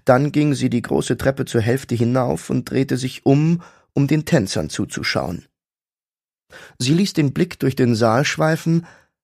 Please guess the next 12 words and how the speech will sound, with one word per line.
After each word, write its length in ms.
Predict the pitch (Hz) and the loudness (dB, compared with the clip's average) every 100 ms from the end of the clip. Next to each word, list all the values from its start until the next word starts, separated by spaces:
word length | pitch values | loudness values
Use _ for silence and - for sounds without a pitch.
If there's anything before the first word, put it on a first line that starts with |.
| _ | _
und 340 | 139 135 - | 0 0 -6
blieb 260 | - 151 - | -4 -4 -2
kurz 280 | - 196 - | -4 -2 0
an 120 | 143 | 2
einer 180 | 139 135 | 4 2
dunkelblauen 800 | - 156 160 139 123 127 135 - | 0 -2 0 0 2 2 2 0
Uniform 640 | 156 151 113 - 131 127 | 2 2 0 0 0 2
in 220 | - 127 - | 2 0 2
einer 240 | 127 123 | 2 4
der 240 | 143 143 | 2 0
Ecken 260 | - - 113 | -2 -4 -2
hängen. 400 | 110 120 90 - | 0 0 -2 -4